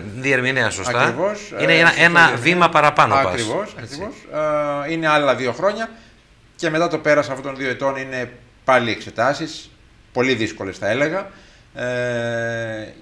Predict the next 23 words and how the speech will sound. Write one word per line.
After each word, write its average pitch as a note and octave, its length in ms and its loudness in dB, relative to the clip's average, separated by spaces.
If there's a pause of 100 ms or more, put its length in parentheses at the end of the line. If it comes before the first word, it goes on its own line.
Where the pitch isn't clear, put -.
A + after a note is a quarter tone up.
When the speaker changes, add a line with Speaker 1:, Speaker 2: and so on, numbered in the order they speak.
(120)
Speaker 2:
και F3 140 -4
όποιος D#3+ 380 0
καταφέρει A#2+ 440 -6
και G2+ 120 -10
τις - 140 -14
περάσει, E3 420 -4
πλέον D3 280 -6
είναι D3 420 -8 (380)
επαγγελματίας A#2 840 -8
διερμηνέας. A2+ 540 -8
Από F#2+ 80 -16
την G2 80 -16
επόμενη G#2 340 -10
μέρα B2+ 220 -10
είναι B2 140 -14
επαγγελματίας G#2 640 -12
διερμηνέας. F2+ 500 -14
Μπορεί F#2+ 140 -10
να F#2 120 -12
εργάζεται, A#2+ 380 -8
να G#2+ 80 -12
πληρώνεται. E2+ 320 -6
Speaker 1:
Μάλιστα. C#3 260 -12